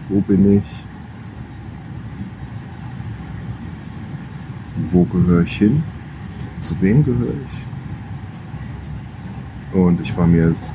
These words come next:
wirklich unsicher, ein paar Minuten lang. Okay, wir waren viel unterwegs.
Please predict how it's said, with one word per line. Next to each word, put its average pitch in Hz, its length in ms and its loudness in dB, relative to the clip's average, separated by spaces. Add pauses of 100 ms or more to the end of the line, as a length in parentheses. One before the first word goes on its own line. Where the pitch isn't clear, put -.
(120)
wirklich - 460 4
unsicher, 120 440 4
ein - 380 -8
paar 98 100 2
Minuten 113 500 6
lang. 85 180 0 (1500)
Okay, 98 180 6
wir 87 100 8
waren 107 220 6
viel 107 200 -2
unterwegs. 98 640 0